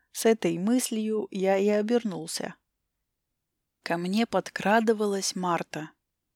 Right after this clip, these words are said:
Голова не покрыта, волосы распущены,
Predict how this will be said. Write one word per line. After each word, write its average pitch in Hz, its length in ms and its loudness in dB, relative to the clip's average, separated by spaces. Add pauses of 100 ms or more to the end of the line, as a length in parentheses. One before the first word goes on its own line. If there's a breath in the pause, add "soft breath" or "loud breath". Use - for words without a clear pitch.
(140)
Голова 180 440 4
не 180 140 -4
покрыта, 170 720 -2 (300)
волосы 202 480 4
распущены, 220 920 0